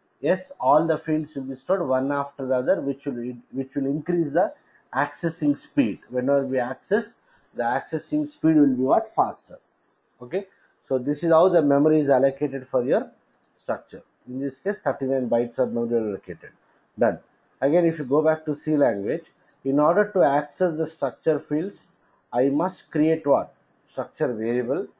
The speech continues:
and using that variable and dot operator, I have to access the structure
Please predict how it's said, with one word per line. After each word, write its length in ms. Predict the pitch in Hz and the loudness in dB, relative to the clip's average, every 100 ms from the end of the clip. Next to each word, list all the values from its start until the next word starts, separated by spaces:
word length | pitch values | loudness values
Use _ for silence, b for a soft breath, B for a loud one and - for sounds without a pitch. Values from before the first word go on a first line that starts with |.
| _ _ _ _ | _ _ _ _
and 240 | 131 135 127 | -4 -2 0
using 360 | 151 160 185 170 | 0 0 0 0
that 180 | 156 | -2
variable 640 | 127 139 147 151 160 170 156 | 0 0 0 0 0 0 -2
and 220 | 135 113 | -2 2
dot 260 | 123 143 | 2 2
operator, 760 | 143 131 123 135 131 160 180 185 131 | 2 2 0 -2 0 0 -2 -4 -4
I 60 | |
have 160 | 131 131 | -4 -2
to 80 | 127 | -4
access 460 | 127 127 - 143 | -4 -8 -8 -8
the 120 | 131 | -8
structure 540 | 120 123 113 - 208 | -8 -10 -8 -2 -2